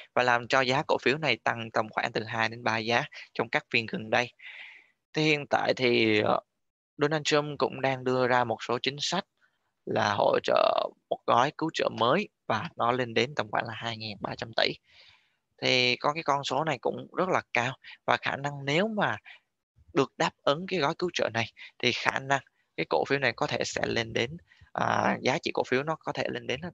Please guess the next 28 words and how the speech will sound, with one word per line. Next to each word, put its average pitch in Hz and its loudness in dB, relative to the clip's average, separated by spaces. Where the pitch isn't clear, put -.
tầm 110 -6
khoảng - -6
là 160 -8
một, 113 -10
à, 123 -6
trăm 143 -6
ba 135 0
mươi, 139 -6
thậm - -8
chí 135 -4
là 143 -2
tầm 107 -6
khoảng - -6
là 127 -10
một 113 -12
trăm 120 -10
ba 117 -4
lăm 113 -8
đô 113 -2
trên 113 -10
một 110 -16
cái 120 -12
cổ - -4
phiếu 123 -4
lần 139 -12
đó 123 -4
anh 131 -10
chị. 120 -4